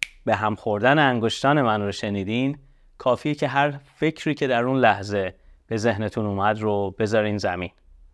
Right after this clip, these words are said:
مثلاً اگر در هنگام مدیتیشن هستیم و ناخودآگاه فکری در مورد کاری که باید بعد از این مدیتیشن انجام بدین به ذهنتون میاد،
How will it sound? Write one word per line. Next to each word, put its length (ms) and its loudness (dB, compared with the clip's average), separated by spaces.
مثلاً 540 4
اگر 220 6
در 140 4
هنگام 280 2
مدیتیشن 500 -2
هستیم 600 -2
و 340 4
ناخودآگاه 600 2
فکری 400 -2
در 160 4
مورد 240 0
کاری 300 2
که 120 -2
باید 300 4
بعد 240 6
از 180 4
این 200 -2
مدیتیشن 460 -4
انجام 380 -2
بدین 340 -4
به 80 -6
ذهنتون 480 0
میاد، 460 0